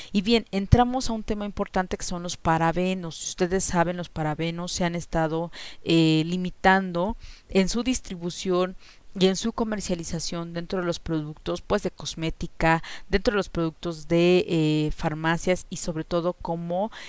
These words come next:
eh, conservadores en comida. Por si ustedes notan y ven la etiqueta de sus productos, s-, pueden venir,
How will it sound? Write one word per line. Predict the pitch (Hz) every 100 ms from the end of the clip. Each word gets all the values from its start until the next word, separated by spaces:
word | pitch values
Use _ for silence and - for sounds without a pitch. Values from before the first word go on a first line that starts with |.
| - -
eh, | 175 170 165 160
conservadores | - 196 - 185 165 160 160 - 190
en | 165 156
comida. | 151 143 143 139 156 - - -
Por | 180
si | -
ustedes | 196 - 208 220 226 -
notan | 202 196 208 - - 170 180 -
y | 180
ven | 160 180 180
la | 175
etiqueta | - - - 175 - 151
de | 151 147
sus | 220 -
productos, | - 180 160 175 - 170 175 - - - -
s-, | - - -
pueden | 208 208 208
venir, | 185 175 180 185